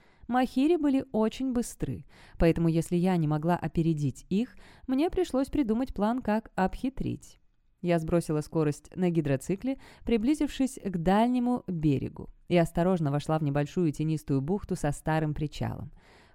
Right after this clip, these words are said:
Подтолкнув гидроцикл к причалу, я прикрепила его к одному из столбов и спрыгнула, зная, что Питер плывет следом за мной.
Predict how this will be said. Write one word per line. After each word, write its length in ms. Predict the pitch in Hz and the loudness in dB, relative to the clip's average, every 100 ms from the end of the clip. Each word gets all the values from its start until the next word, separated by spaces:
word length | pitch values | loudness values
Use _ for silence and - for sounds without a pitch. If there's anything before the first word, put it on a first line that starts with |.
| - | -2
Подтолкнув 560 | 147 156 151 165 170 | 0 2 2 2 2
гидроцикл 560 | 147 143 143 - 156 131 | 2 2 0 0 -2 -4
к 80 | - | -2
причалу, 440 | 127 - 185 190 | -4 0 2 2
я 240 | 165 185 185 | 4 2 2
прикрепила 600 | 190 175 180 - 190 151 | 0 0 -2 0 2 2
его 200 | 143 147 | 2 -2
к 80 | |
одному 340 | 143 147 156 151 | -2 -2 0 0
из 140 | 127 | -2
столбов 480 | - 127 139 202 - - - - | -2 -2 0 -2 -4 -16 -20 -4
и 100 | 240 | -4
спрыгнула, 580 | - - 302 277 254 233 | -2 -2 0 0 0 0
зная, 240 | 226 226 | 0 0
что 180 | - 208 | -2 -6
Питер 320 | - 262 254 | -4 -2 -2
плывет 360 | - 208 220 220 | 0 0 0 -2
следом 360 | 190 185 170 | 0 0 0
за 140 | 160 147 | 0 -2
мной. 340 | 123 113 - | -4 -10 -14